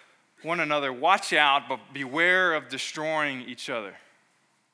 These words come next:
It's easy to, it's more than ever, in my lifetime at least, easier to, to distance ourselves from people and to not embrace the idea of loving them.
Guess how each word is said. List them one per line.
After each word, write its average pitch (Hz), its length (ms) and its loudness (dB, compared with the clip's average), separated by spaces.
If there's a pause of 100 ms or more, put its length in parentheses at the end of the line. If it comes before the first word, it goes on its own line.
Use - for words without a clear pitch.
(1200)
It's 139 180 -8
easy 196 300 0
to, 160 540 -6 (720)
it's 143 180 -10 (220)
more 196 380 0
than 175 180 -2
ever, 151 400 2 (480)
in 143 100 -10
my 170 220 4
lifetime 139 400 0
at 123 80 -6
least, 123 340 -10 (200)
easier 160 800 -4
to, 135 420 -10 (440)
to 139 120 -16
distance 170 480 -4
ourselves 151 340 -4
from 135 140 -12
people 139 420 -10
and 131 120 -14
to 131 120 -12
not 165 320 4
embrace 147 460 -6
the 151 100 -4
idea 131 220 -4
of 117 100 -10
loving 151 420 -2
them. 131 280 -10